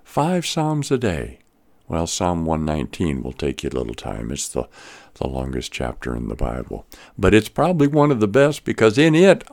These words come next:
I learned that I can believe the Word of God and that God's law is good because He's good. He gave it, and He gives us His Spirit so that we can live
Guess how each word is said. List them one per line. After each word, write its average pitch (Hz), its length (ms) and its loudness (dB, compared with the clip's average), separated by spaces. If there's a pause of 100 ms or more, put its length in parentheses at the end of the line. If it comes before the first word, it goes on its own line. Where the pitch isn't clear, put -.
(300)
I 156 220 6
learned 143 560 4 (920)
that 139 160 6
I 151 200 6
can 151 340 2
believe 147 920 6
the 147 120 4
Word 147 300 4
of 185 180 -2
God 85 540 0 (580)
and 156 200 2
that 156 80 2
God's 156 400 0
law 160 340 4
is 196 200 4
good 254 500 6 (1080)
because 69 360 -2
He's 117 280 2
good. 67 360 0 (280)
He 82 220 0
gave 110 360 6
it, - 200 4 (560)
and 69 280 -2
He 67 260 -6
gives 104 340 4
us 117 220 0
His 113 200 2
Spirit 67 460 -2 (380)
so 71 220 -2
that - 180 -2
we 78 180 -2
can 65 300 -6
live 67 680 0